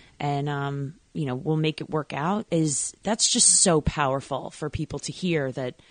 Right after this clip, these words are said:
um, it matters. And I'm so happy to hear that your mom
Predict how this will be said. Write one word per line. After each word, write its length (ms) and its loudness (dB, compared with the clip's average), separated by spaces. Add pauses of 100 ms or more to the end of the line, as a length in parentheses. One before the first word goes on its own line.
(480)
um, 420 -10 (160)
it 140 -6
matters. 600 -6 (120)
And 160 -2
I'm 200 0
so 260 2
happy 340 0
to 160 -6
hear 240 0
that 140 -2
your 100 -2
mom 520 -4